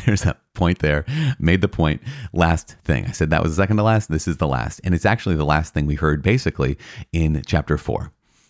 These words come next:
After Jesus calms the storm, it says that they were filled with awe and said to one another, "Who then is this that even wind and sea obey him?" And this is so important because the whole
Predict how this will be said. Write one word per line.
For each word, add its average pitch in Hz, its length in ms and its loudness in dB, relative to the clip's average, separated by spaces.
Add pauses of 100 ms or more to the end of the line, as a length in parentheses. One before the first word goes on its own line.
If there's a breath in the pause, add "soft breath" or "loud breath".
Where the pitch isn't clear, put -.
(120)
After 92 260 0
Jesus 87 360 2
calms 90 400 2
the 82 120 -4
storm, - 460 -4 (320 loud breath)
it - 140 -2
says 80 400 2 (140)
that 78 180 -2
they 85 80 4
were 76 120 2
filled 113 300 0
with 113 220 0
awe 71 280 -2
and 80 140 -4
said 98 180 0
to 85 60 -2
one 76 160 2
another, 73 380 -2 (100)
"Who 131 240 2
then 85 340 2
is 82 240 -4
this - 380 -6 (220 loud breath)
that 87 120 -4
even 95 400 2 (160)
wind 113 380 4 (140)
and 82 160 0
sea 82 420 2
obey 73 300 -2
him?" 69 260 -6 (440 loud breath)
And - 120 0
this 104 120 2
is 101 120 2
so 87 300 2
important 69 400 -2
because 78 320 -2 (380 loud breath)
the - 80 2
whole 127 500 2